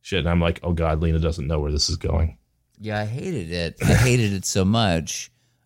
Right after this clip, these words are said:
Speaker 2: Um, and again, we are but a small podcast, so I'm not going to talk about the conflict in Gaza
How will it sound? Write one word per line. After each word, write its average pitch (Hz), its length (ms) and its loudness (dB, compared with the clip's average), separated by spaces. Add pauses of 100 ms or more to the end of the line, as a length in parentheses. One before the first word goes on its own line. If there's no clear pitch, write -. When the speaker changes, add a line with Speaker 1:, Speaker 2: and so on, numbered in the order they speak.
(140)
Speaker 2:
Um, 85 760 2
and 101 120 0
again, 107 340 4
we 98 120 2
are 92 100 4
but 90 140 -2
a 92 60 2
small 87 260 0
podcast, 90 480 0
so - 140 -2
I'm 85 140 4
not 92 160 4
going 92 220 2
to 87 60 0
talk 95 340 -2
about 85 400 0 (720)
the 104 80 -2
conflict 95 580 0
in 87 120 -2
Gaza 85 540 0